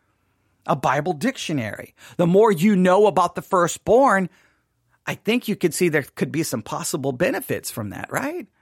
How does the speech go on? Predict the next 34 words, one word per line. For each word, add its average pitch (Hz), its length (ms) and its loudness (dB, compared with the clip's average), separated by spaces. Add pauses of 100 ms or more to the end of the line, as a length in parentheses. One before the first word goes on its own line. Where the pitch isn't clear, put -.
(640)
I 170 80 -6
mean, 196 240 -6
a 185 80 0
word, 170 540 -2
the 147 140 -2
Hebrew 202 400 -4
is 170 120 -4
used, 180 140 -6
what, 151 140 0
a - 20 -4
hundred 190 300 0
and 180 60 -8
twenty-two 196 360 -2
times, 185 260 0
I 170 60 -4
think 175 180 -4
Vine 175 260 0
said? 208 320 0 (380)
That 185 140 2
means 208 340 0 (380)
that's 160 180 0
a 156 80 2
lot 151 300 2
of 180 100 -4
times 190 360 0
it's - 200 -6
used. 220 360 -8 (300)
No, 160 200 0
the 165 120 0
more 165 220 2
you 165 180 0
know 160 280 2
about 147 340 0
it, 302 220 -8